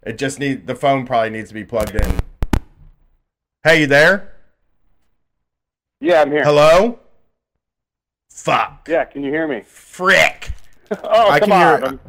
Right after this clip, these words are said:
Speaker 3: I
Speaker 2: I'm
Speaker 3: can
Speaker 2: here.
Speaker 3: hear you.
Speaker 1: I can't hear anybody.
Speaker 3: Oh, you can't hear him?
Speaker 1: Yeah. You can hear, Brett can hear him?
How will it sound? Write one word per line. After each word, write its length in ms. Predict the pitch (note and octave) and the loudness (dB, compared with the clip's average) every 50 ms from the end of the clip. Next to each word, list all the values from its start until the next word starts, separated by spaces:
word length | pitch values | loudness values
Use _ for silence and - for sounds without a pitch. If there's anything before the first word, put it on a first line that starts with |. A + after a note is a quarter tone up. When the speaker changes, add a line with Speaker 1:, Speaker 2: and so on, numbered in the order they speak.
| - - - | -20 -14 -4
Speaker 3:
I 120 | - - F3 | 0 0 0
Speaker 2:
I'm 80 | G#3 | 2
Speaker 3:
can 120 | A3 A#3 G#3 | 0 0 2
Speaker 2:
here. 200 | G3+ F#3+ E3 D#3 | 2 2 2 2
Speaker 3:
hear 220 | E3 E3 D3 B2+ | 2 2 2 2
you. 80 | A2 G#2+ - _ _ _ _ _ _ _ _ _ - - - - - - _ _ _ _ _ _ _ _ _ _ _ _ _ _ _ | 0 -4 -10 _ _ _ _ _ _ _ _ _ -20 -20 -20 -20 -20 -20 _ _ _ _ _ _ _ _ _ _ _ _ _ _ _
Speaker 1:
I 140 | A#2+ D#3 E3+ | -4 -2 0
can't 320 | - - F#3 F3 D3 B2+ | 0 0 0 0 -4 -8
hear 180 | B2+ C3 A#2 A2+ | -10 -8 -8 -6
anybody. 500 | A2+ C3 C#3 C#3 B2 F#2+ - A#2 A#2+ A#2+ | -6 -6 -4 -4 -6 -6 -4 0 2 2
Speaker 3:
Oh, 40 | |
you 120 | A#2+ A#2+ A#2+ | 2 0 0
can't 200 | - C3 A#2 A2+ | -2 -2 -2 0
hear 120 | A#2+ A#2+ | 0 0
him? 180 | B2 B2+ C3+ C3+ - - - - _ _ - - _ _ _ _ _ _ _ _ _ _ _ _ _ _ _ _ _ _ _ _ _ | -2 -2 -4 -8 -14 -20 -20 -20 _ _ -20 -20 _ _ _ _ _ _ _ _ _ _ _ _ _ _ _ _ _ _ _ _ _
Speaker 1:
Yeah. 300 | B2 B2+ A2 F#2 C#2+ - - _ _ _ _ | -10 -10 -10 -10 -14 -18 -20 _ _ _ _
You 160 | C3+ F3 G3+ | -6 -6 -4
can 160 | G#3 A3 F#3+ E3+ | -4 -4 -4 -2
hear, 180 | F#3+ F#3 E3+ | -4 -4 -4
Brett 340 | C3+ A2 A2 D3 E3 F3+ - | -4 -4 0 0 0 0 0
can 120 | - G3+ G3 | -6 -8 -6
hear 240 | G3 G#3 G#3 G#3+ A3 | -6 -6 -4 -4 -4
him? 200 | A#3 B3 A#3+ | -4 -4 -6